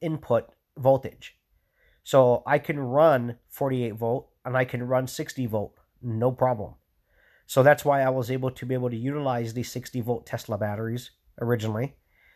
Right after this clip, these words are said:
until, uh, you know, uh, the gentleman in Puerto Rico bought them off of me and we shipped them out to him. Uh, and then, you know, obviously now I'm running forty-eight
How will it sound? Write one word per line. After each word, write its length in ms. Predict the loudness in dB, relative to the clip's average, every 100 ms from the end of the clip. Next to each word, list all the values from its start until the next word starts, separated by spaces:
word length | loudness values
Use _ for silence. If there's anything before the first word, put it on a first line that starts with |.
| _ _
until, 460 | -4 2 2 2 2
uh, 280 | 2 0 0
you 100 | -2
know, 320 | -2 -4 -8 _ _ _ _ _ _ -6
uh, 120 | -2
the 80 | 2
gentleman 360 | 2 2 2 0
in 60 |
Puerto 200 | -2 -2
Rico 240 | -2 -2 -2
bought 260 | 0 0
them 140 | 0 -2
off 200 | -2 -4
of 100 | -8
me 280 | -6 -8 _ _ _
and 140 | -6
we 80 | -6
shipped 240 | -6 -8 -6
them 120 | -2
out 180 | -2 -2
to 100 | -4
him. 300 | -4 -8 -12 _ _ -20 -20 -2
Uh, 240 | 4 4 4
and 120 | 4
then, 300 | 4 2 -2
you 80 | -2
know, 100 | 0
obviously 360 | 0 -2 -4 -2
now 220 | 0 0
I'm 120 | 0
running 320 | -2 -2 -6
forty-eight 580 | -6 -4 -2 -2 -4 _